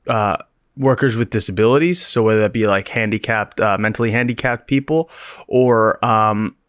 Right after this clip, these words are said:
people that work for tips. And the tips exemption is one that is particularly egregious because it's like, it's almost like two dollars an hour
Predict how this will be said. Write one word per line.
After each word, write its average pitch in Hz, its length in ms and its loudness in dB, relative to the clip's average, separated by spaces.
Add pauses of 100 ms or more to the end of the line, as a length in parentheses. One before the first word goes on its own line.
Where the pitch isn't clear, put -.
(320)
people 117 580 2 (160)
that 120 240 0
work 120 320 0
for 104 380 0
tips. - 680 -2 (1400)
And 131 460 2 (880)
the 139 100 -2
tips - 440 0
exemption 120 880 -2 (240)
is 127 840 0 (100)
one 143 460 0
that 135 140 2
is 120 260 -2
particularly 156 960 0
egregious 127 560 0
because 123 380 -2
it's 120 200 -2
like, 104 400 -2 (640)
it's 120 160 -2
almost 135 280 2
like 104 180 -4
two 131 360 2
dollars 110 420 2
an 104 180 -4
hour 120 540 0